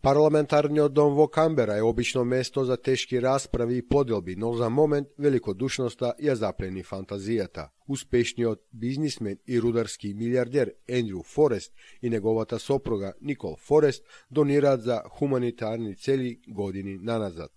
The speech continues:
Пред прајминистерот и лидерот на опозицијата, господин Форест најави рекордни четиристотини милиони долари донација кои треба да се расподелат меѓу шест наведени причини. Човекот познат како Твиги вели дека е благодарен за финансискиот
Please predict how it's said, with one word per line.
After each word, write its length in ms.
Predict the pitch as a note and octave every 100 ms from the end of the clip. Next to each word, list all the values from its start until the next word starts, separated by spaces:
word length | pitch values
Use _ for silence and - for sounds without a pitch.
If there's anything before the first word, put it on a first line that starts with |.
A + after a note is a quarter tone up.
| _
Пред 220 | B2+ C#3+ -
прајминистерот 800 | C3+ C3+ C#3 D#3 - G#2+ F#2 -
и 140 | C3+ A#2
лидерот 420 | A2 G#2 G#2+ -
на 60 | A2
опозицијата, 880 | G#2 A#2 G#2+ G#2+ E3 C3+ F#2 - - - -
господин 480 | A#2 A#2+ B2+ B2+ B2
Форест 480 | - D3+ D3+ - -
најави 500 | A#2+ B2 B2 A#2 A2+
рекордни 540 | C3+ - A#2 F#2 F2 -
четиристотини 840 | B2+ B2+ B2+ A#2+ D3+ D3 C#3+ C#3
милиони 420 | B2 A#2 A2+ G2
долари 420 | F#2 C3 B2 G#2+
донација 640 | F#2+ G2 B2+ C3+ - D#3 B2 - -
кои 180 | - E3
треба 300 | - D#3+ C#3+
да 100 | A2+
се 180 | - F#2+
расподелат 760 | F2+ - B2+ C3+ C3+ C3 B2 -
меѓу 300 | G#2+ F#2 F2+
шест 340 | - A2+ - _ B2
наведени 520 | A#2 G2 F#2 F#2+ G2
причини. 580 | B2 B2+ - F#2+ D2+ - _ _ _
Човекот 500 | C#3+ A#2+ A#2 A2+ G#2+ _
познат 360 | D3 B2+ A#2 -
како 280 | F#2+ - F#2
Твиги 420 | - D#3 F#2+ D#2 - _
вели 260 | A2+ C#3+ C3+
дека 260 | B2 - G#2+
е 60 |
благодарен 600 | G2 G#2+ A#2+ D#3+ C3+ A2
за 160 | G2 A2
финансискиот 720 | - A2+ G#2+ D3 C3 - A2